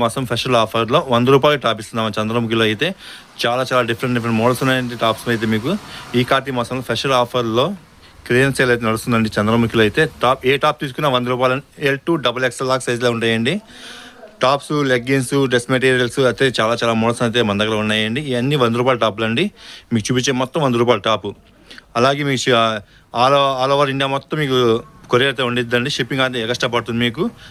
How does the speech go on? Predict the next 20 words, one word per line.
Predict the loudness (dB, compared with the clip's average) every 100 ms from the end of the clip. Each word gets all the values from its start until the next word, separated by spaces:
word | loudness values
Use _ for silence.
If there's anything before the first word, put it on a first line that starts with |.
| -12
ఈ | -8
స్క్రీన్ | -2 0
మీద | 2 0 0
నెంబర్ | 0 -2
ఇస్తాను | 0 -2 0
నేను, | 0 0
ఆ | 0
నెంబర్కి | -2 -2 -2 -2 -2 -4 -16 -12
స్క్రీన్ | -4 -2 -2
షాట్ | -4
ఇచ్చి | -8 -6
పెట్టండి. | -2 0 0
అలాగే | 0 -2
మీకు | 0
వీడియో | 0 2
కాల్ | 2 0
కావాలంటే | 0 -2 -2
వీడియో | 0 0
కాల్ | 0
చేస్తాము. | -2 0 0